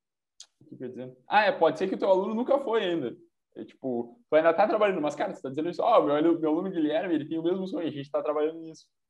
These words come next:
Talvez ele já esteja com a, e, com a viagem marcada, talvez não.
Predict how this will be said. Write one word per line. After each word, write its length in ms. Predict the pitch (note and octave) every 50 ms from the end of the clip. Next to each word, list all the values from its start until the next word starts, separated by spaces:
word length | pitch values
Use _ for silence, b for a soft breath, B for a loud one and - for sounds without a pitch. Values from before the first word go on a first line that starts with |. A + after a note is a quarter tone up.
| _ _ _ _ -
Talvez 220 | A#2+ A#2 B2 B2+
ele 120 | C#3+ C#3 C3+
já 100 | C#3+ D3
esteja 320 | C3 - - D3 C#3 C#3+ D3+
com 80 | D3
a, 140 | C3 B2 - -
e, 300 | B2+ C3 C#3 C3 B2+ A#2+ - _
com 120 | _ B2+
a 480 | B2+ B2+ B2+ B2 B2 B2 B2 B2 B2 B2+
viagem 280 | B2 B2+ B2 B2+ C#3+
marcada, 420 | C#3 C#3 C#3+ C#3+ - F#3+ G#3 D3 A#2+
talvez 340 | - G#2+ G#2+ A2 A#2 A#2 A2+
não. 280 | A#2+ B2+ D3 A#3+ -